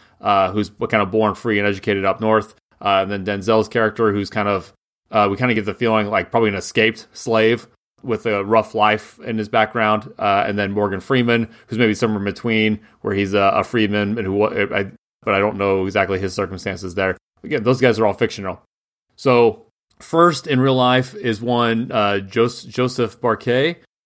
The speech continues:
He's definitely kind of a, you could argue that their friend Thomas is kind of a proxy for Barquet, uh, but he wasn't from the North. He's, uh, from mix-, he was of mixed ancestry,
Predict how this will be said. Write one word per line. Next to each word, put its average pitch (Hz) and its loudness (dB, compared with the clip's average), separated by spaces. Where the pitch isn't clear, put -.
He's 120 0
definitely 135 -4
kind 139 0
of 117 0
a, 110 4
you 117 -6
could 117 -6
argue 123 2
that 107 0
their 107 0
friend 107 -2
Thomas 123 0
is 117 -6
kind 123 -2
of 107 -2
a 98 -4
proxy 113 -2
for 107 0
Barquet, 117 -2
uh, 107 2
but 107 -4
he 113 0
wasn't 131 2
from 117 -4
the 107 -2
North. 104 0
He's, 110 -4
uh, 104 2
from 104 -4
mix-, 131 -2
he 113 -10
was 101 -10
of 104 -8
mixed 139 -4
ancestry, 117 -4